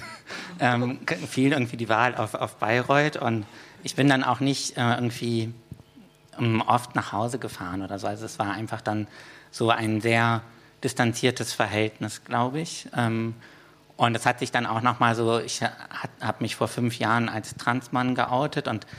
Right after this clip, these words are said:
mm, hab, mm, das auch eher so, mm,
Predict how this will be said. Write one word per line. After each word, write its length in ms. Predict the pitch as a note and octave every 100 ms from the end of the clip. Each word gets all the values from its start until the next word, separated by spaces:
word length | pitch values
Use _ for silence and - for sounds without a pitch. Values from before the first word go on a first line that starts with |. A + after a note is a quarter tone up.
| - - -
mm, 260 | B2 A#2 G#2
hab, 140 | A#2 - - -
mm, 340 | A#2 G#2+ G2+ F#2
das 180 | A2 -
auch 280 | A2+ G#2+ B2
eher 280 | A2 A2
so, 340 | A2 G#2+ G#2+ G#2+ - - _ _ - _ - _ -
mm, 360 | - A2 G#2